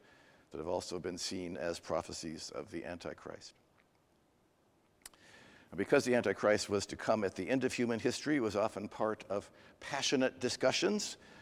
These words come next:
about what will happen when Christ comes again. Uh, and of course, these discussions are continuing to go on today. Some of the reformers were very interested in that kind of millennial expectation, and others weren't, but just so as not to get too complicated, I won't talk about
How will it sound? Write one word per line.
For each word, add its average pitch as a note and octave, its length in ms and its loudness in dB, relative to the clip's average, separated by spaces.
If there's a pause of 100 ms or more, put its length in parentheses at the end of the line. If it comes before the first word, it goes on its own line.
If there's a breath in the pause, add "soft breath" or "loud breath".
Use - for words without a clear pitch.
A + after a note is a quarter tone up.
(120 loud breath)
about F#2 260 2
what A2+ 180 2
will A2+ 200 4
happen C#3 500 0
when F#2 160 -6
Christ G2+ 460 0
comes G2+ 340 0
again. A#2 360 2 (840 loud breath)
Uh, F2+ 260 2
and F2+ 100 -2
of E2+ 60 -6
course, F#2 240 0
these G#2 180 -2
discussions F2+ 520 -2
are F#2 180 0
continuing G#2 640 -2
to - 80 -2
go G2 200 4
on G2+ 220 4
today. G#2+ 440 2 (1080 loud breath)
Some D#3+ 180 2
of E3 60 6
the D3 60 4
reformers C3 420 4
were A2+ 60 2
very B2+ 260 6
interested C#3 560 2
in A#2 180 0
that C3 180 4
kind B2 300 2
of A#2 160 2 (180)
millennial B2 480 2
expectation, A2+ 880 -2
and F#2+ 420 -4
others F#2+ 420 0
weren't, G2+ 260 -2 (120)
but - 140 -8
just - 240 -8
so F#2 160 -4
as D#2+ 120 -8
not G#2 220 -2
to G2+ 60 -4
get F#2+ 240 0
too G3+ 160 2
complicated, B2 640 4
I G2 140 2
won't G2 220 -4
talk - 240 -2
about F#2+ 280 -2